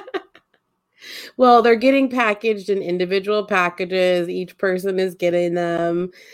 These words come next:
Like, 'cause I don't, I'm not in a situation anymore where there's, like, a communal space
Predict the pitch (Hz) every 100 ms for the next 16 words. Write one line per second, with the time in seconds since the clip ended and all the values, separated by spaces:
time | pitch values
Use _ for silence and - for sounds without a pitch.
0 | - 180 175 202 196 214 208 220 - -
1 | 214 208 202 196 185 208 185 185 185 180
2 | 175 175 170 170 165 170 170 170 170 170
3 | 165 165 160 165 - _ _ _ - 196
4 | 180 175 170 165 156 - 165 160 160 165
5 | - -